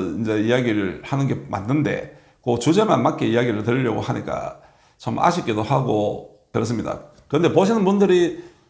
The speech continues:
사실은 이 영상이 이제 조금 집중되게 이제 짧게 이제 보시는 게 이제 좋으시다고 하니까 제가 이제 짧게 짧게 영상을 계속 찍고 있습니다, 요즘에. 자, 이번 시간에는 부동산을 샀는데,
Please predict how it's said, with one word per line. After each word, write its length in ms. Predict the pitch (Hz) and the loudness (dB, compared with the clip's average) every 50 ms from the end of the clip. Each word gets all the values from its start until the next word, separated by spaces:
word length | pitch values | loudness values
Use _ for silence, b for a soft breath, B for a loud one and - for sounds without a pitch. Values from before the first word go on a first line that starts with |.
| B B | B B
사실은 680 | - - 165 160 156 170 160 147 143 135 - - - - - | -4 -2 0 0 2 2 2 4 2 2 -2 -4 -6 -6 -2
이 120 | 143 139 | 0 2
영상이 680 | 120 120 127 120 160 170 170 160 143 139 131 - - - B B B B B B B B _ _ - | 2 2 2 2 2 2 4 4 4 2 2 0 -4 -8 B B B B B B B B _ _ -6
이제 240 | 127 123 123 113 - | 0 2 2 2 2
조금 320 | - 147 - 160 160 151 | 2 2 4 4 4 4
집중되게 1000 | - 170 170 151 - 190 185 185 165 147 135 135 120 113 110 101 87 - - - - - _ _ _ _ _ _ | 4 2 2 0 0 -2 0 2 4 4 4 6 4 4 4 2 0 -4 -8 -14 -20 -20 _ _ _ _ _ _
이제 220 | - 120 120 110 - | 0 2 2 2 2
짧게 280 | - 175 170 - 139 | 2 0 2 2 2
이제 200 | 110 107 110 104 | 2 2 2 2
보시는 360 | 98 120 139 147 160 139 113 101 | 2 2 2 2 2 2 0 0
게 100 | 98 104 | 0 0
이제 380 | 98 104 101 101 95 85 - - | 0 2 2 2 2 0 0 0
좋으시다고 580 | - 120 143 160 139 120 101 98 87 - - | 2 2 4 4 2 2 2 0 0 -2 -4
하니까 560 | - - 139 131 - - - - - - - - | -4 -4 -4 -4 -4 -4 -4 -6 -6 -8 -10 -10
제가 240 | - 117 110 117 107 | -6 -2 0 0 0
이제 220 | 104 - 104 104 | 0 -2 -4 -4
짧게 280 | - - 190 185 - 131 | -2 -2 -2 0 -2 -2
짧게 260 | - 139 - - 98 | 0 0 -2 0 -2
영상을 320 | 98 107 107 120 120 107 98 | -2 -2 0 0 0 0 -2
계속 260 | 110 101 107 107 - | -4 -4 -4 -6 -6
찍고 220 | - 78 - 82 | -6 -6 -6 -6
있습니다, 260 | 76 - 104 104 - | -6 -6 -6 -6 -4
요즘에. 360 | 98 98 - 107 92 - - - - _ _ _ _ | -6 -6 -6 -6 -8 -10 -10 -14 -18 _ _ _ _
자, 140 | - 131 123 | -2 0 2
이번 260 | 117 131 127 147 147 | 2 4 4 4 4
시간에는 960 | 147 185 220 240 247 190 135 117 110 113 117 127 120 113 104 98 - - - b b b b b b b b b b b b _ | 4 4 4 4 2 2 0 0 0 0 -2 -2 -2 -2 -4 -4 -6 -8 -12 b b b b b b b b b b b b _
부동산을 560 | 165 190 220 233 226 196 185 147 127 117 110 | 2 4 4 4 4 4 4 4 4 2 0
샀는데, 920 | 107 - 190 214 202 170 127 113 104 110 110 113 110 - - - - - | -2 -2 -2 -2 0 0 0 0 0 0 0 0 -2 -4 -6 -8 -14 -18